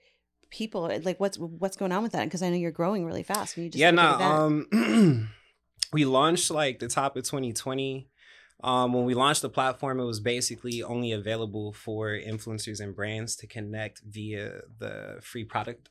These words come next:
Speaker 2: uh, sampling. So the way that it's set up is, like, the influencers can see the brands, the brands can see the influencers, um, and it's, it's basically a free-for-all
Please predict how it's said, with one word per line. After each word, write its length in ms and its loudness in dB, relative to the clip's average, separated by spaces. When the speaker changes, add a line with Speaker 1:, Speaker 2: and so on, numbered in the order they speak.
Speaker 2:
uh, 180 -8
sampling. 500 -6
So 140 6
the 60 4
way 140 8
that 120 4
it's 100 2
set 200 4
up 160 2
is, 120 -2
like, 240 -2
the 120 -6
influencers 540 -4
can 100 -6
see 140 -4
the 80 -8
brands, 520 -2
the 80 -6
brands 400 -2
can 80 -8
see 160 -2
the 100 -6
influencers, 840 -6
um, 600 -6
and 260 -6
it's, 200 -4
it's 160 -10
basically 400 0
a 60 -6
free-for-all 640 -6